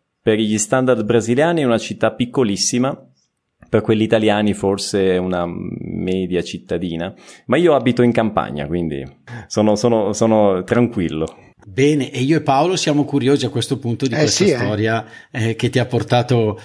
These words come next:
Speaker 2: in Brasile, perché non, non la conosciamo, però Cesar ce l'ha, eh, ce l'ha de-, ce l'ha, diciamo,
Speaker 1: Anticipata. Mhm.
Speaker 2: anticipato, sì, eh, ha detto che era bella, ecco.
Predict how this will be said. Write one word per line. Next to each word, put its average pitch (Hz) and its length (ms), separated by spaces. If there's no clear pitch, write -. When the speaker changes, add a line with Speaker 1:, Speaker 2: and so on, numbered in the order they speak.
Speaker 2:
in 113 180
Brasile, 113 480
perché 101 420
non, 107 220
non 120 320
la 123 100
conosciamo, 127 720
però 104 400
Cesar 113 540
ce - 120
l'ha, 110 380
eh, 98 400
ce - 140
l'ha 127 140
de-, 131 180
ce - 140
l'ha, 131 360
diciamo, 120 1080
Speaker 1:
Anticipata. 104 1000
Mhm. 101 200
Speaker 2:
anticipato, 123 920
sì, 117 280
eh, 98 400
ha 110 100
detto 143 180
che 151 80
era 139 120
bella, 113 400
ecco. - 200